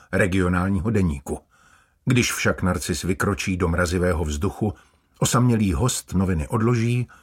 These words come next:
a chvatně zamíří k východu na terasu.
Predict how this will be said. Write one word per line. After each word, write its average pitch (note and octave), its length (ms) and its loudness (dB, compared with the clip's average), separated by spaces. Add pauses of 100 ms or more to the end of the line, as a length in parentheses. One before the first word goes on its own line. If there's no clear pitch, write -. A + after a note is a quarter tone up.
(160)
a G2+ 80 0
chvatně A#2+ 600 0
zamíří G#2 480 0
k - 80 -8
východu A2 440 -2
na A2 160 0
terasu. - 520 -4